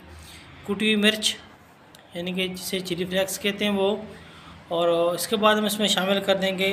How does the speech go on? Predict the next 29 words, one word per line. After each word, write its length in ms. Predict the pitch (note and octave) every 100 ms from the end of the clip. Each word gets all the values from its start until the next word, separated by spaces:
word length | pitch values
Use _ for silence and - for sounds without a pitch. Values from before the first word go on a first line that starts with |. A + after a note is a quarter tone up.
| G3+
आधा 180 | F#3 G3
चम्मच 300 | G3 F#3 F#3+ -
हल्दी 320 | D#3+ D#3+ D#3+
का। 140 | D#3 D3 - - - - - - - - -
व्यूअर्स, 280 | G#3 A#3 A#3+
बहुत 400 | G#3 G3 A3 A3
ही 60 | A3+
कमाल 380 | A3+ G#3 G#3+ G#3+
की 140 | G#3+
recipe 360 | G#3 G#3 G#3+ G#3
है 60 |
ये। 180 | G#3 G#3+ G#3+ - - - - - - - - - - -
वीडियो 200 | F3+ F#3+
को 120 | G3+
आखिर 300 | F#3+ F3 G3
तक 160 | G3+ F3+
ज़रूर 300 | F#3 F#3+ G3+
देखें, 340 | G3 G3+ G3+ F#3+
like 300 | F3+ F3+ F#3
और 100 | F#3
subscribe 560 | - F3 - F3+ F#3 F#3
करें 260 | G#3 G#3 G#3 G#3 - - - - -
और 140 | E3+ E3
comments 380 | F3 F#3+ G3+ G3+
भी 100 | G#3
करें 360 | G#3 G#3 G#3+ - - - -
ताकि 220 | F3+ F3+
हमारी 360 | F3 F3 F3 F3
आप 140 | E3+